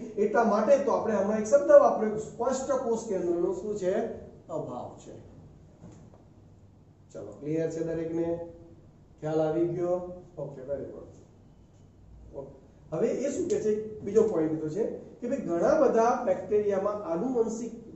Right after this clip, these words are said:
ડી એન એ ઉપરાંત એક વધારાનું નાનું વલયાકાર ડી એન એ જોવા મળે છે,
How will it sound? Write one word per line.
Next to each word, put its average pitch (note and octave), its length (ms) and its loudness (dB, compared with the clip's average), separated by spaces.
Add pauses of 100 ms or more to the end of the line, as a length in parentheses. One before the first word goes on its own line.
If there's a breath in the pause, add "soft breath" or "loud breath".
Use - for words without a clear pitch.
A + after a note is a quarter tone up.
(120)
ડી F3 100 -4
એન A#3 240 6
એ A#3+ 200 6
ઉપરાંત A3 380 0
એક A3 180 2
વધારાનું G3 1000 -2
નાનું F#3 580 0
વલયાકાર A3+ 760 2
ડી G3 200 -2
એન F#3 100 4
એ E3 100 0
જોવા E3 240 2
મળે E3+ 260 2
છે, D3 300 -4